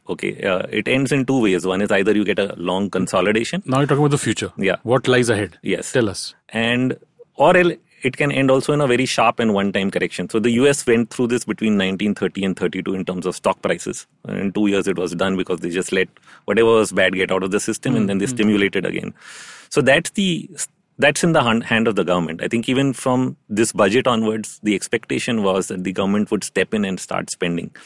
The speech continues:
Speaker 2: Correct.
Speaker 1: But what they couldn't do, because they, they have the handicap of previous fiscal deficits, a lot of below the line numbers that they couldn't really,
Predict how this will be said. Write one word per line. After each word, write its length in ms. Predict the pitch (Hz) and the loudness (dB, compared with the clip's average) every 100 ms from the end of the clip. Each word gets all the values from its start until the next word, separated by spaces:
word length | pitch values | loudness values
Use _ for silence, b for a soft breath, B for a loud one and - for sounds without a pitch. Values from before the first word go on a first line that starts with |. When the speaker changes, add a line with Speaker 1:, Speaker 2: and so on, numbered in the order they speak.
| B | B
Speaker 2:
Correct. 260 | 135 147 B B B B - | -6 -6 B B B B -2
Speaker 1:
But 160 | 127 | 0
what 200 | 127 151 | 2 2
they 100 | 160 | 0
couldn't 360 | 156 139 160 143 | 2 4 4 4
do, 120 | 120 | 4
because 300 | 104 104 104 | 4 2 0
they, 240 | 98 98 - - | 0 -4 -4 -10
they 120 | - | -8
have 300 | 85 107 107 | 0 2 2
the 80 | 110 | 0
handicap 500 | 95 87 95 104 98 | 0 -2 0 -2 -4
of 160 | - - | -6 -2
previous 380 | 101 107 107 - - - | 2 2 0 -6 -18 -10
fiscal 360 | - - 110 | -8 -4 -2
deficits, 600 | 92 90 - 95 110 - | 0 0 -2 -4 -4 -2
a 60 | 98 | -2
lot 140 | 98 | 0
of 160 | 107 92 | -2 -2
below 220 | 85 98 | 0 2
the 100 | 107 | 2
line 260 | 107 101 98 | 2 2 -2
numbers 340 | 90 90 92 | -2 -2 -2
that 180 | 98 90 | -4 -4
they 80 | 90 | -4
couldn't 320 | 95 98 95 | -2 -2 -2
really, 400 | 92 95 98 | -2 0 -2